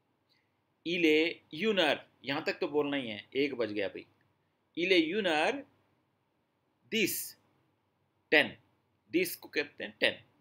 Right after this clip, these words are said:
टेन को। मान लीजिए सवा एक बज गया,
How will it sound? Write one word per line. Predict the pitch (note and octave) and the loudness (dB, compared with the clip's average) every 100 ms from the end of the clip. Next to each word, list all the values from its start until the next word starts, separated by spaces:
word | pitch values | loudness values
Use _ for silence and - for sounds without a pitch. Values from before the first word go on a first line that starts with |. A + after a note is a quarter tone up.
| _ _ _ | _ _ _
टेन | D3 C#3+ | 2 2
को। | - - _ _ _ _ _ _ _ _ _ _ _ _ _ _ _ _ _ _ _ _ _ _ _ _ _ _ _ _ _ _ _ _ _ _ _ _ _ _ _ _ _ _ _ _ _ | -4 -16 _ _ _ _ _ _ _ _ _ _ _ _ _ _ _ _ _ _ _ _ _ _ _ _ _ _ _ _ _ _ _ _ _ _ _ _ _ _ _ _ _ _ _ _ _
मान | B2+ | -2
लीजिए | D#3+ D#3 D3+ | 0 0 -2
सवा | C#3+ C#3 D#3 | 0 2 6
एक | E3 D#3+ | 4 4
बज | E3 D#3 | 0 0
गया, | D#3+ E3 | -2 -4